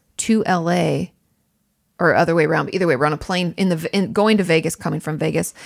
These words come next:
Um, and we were flying, uh, Southwest, and Southwest doesn't have, like, first class or whatever. It's just, like, A, B, C, like, whatever,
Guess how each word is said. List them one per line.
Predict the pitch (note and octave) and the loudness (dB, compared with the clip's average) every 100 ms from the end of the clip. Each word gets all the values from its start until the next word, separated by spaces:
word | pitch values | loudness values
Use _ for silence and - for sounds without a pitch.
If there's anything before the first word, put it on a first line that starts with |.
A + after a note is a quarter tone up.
| - - | -20 -8
Um, | - F3+ D#3+ D#3 - | 0 2 2 0 -2
and | F#3 E3+ | 0 0
we | F#3+ | 0
were | F#3 | 0
flying, | F3 - F3+ F3+ G#3 G#3 F#3 F3+ G3 - | -2 -4 -4 0 0 0 0 -2 -6 -10
uh, | E3+ D3 | -8 -6
Southwest, | - F3 F3 C3 E3+ A#3 F#3 | -2 0 -2 -4 -4 -4 -6
and | F3 | 0
Southwest | G3+ G#3+ G#3 - | 0 2 0 0
doesn't | F3+ D#3 | -2 -2
have, | E3+ | -2
like, | D#3+ - | -4 -6
first | D#3 E3 | -8 -8
class | - E3 - - | -6 -6 -4 -4
or | F#3+ | -4
whatever. | F#3+ G3+ | -2 -4
It's | G3+ | -4
just, | E3 | -6
like, | - - | -8 -6
A, | E3 D#3+ | -4 -2
B, | D#3+ D#3+ | -4 -4
C, | - D#3+ D#3 D#3 | -4 -4 -4 -4
like, | D#3+ - | -6 -6
whatever, | D#3+ D3+ D#3 D3 | -6 -4 -4 -4